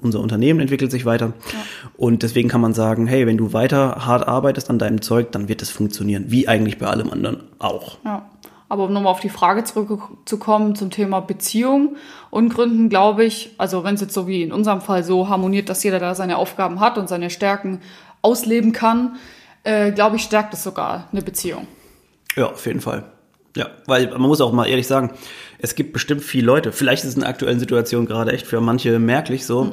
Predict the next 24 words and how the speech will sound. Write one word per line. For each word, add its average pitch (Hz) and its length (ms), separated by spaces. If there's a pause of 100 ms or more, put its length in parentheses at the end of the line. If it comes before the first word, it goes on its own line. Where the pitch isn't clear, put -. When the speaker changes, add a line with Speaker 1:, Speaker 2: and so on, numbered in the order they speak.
(160)
Speaker 1:
ähm, 117 480 (720)
dass - 160
man, 117 260
also 127 160 (220)
die 123 80
Situation, 123 680
den 120 220
jeden 120 240
anderen 131 240
den 120 120
ganzen 120 220
Tag 113 280
zu - 100
sehen, 131 380
vielleicht 110 340
Speaker 2:
Mhm. 214 200 (100)
Speaker 1:
von 120 180
einem 117 80
normalen, 147 540
sagen 160 140
wir - 20
mal, 156 100
normalen 165 560
Paar, 127 400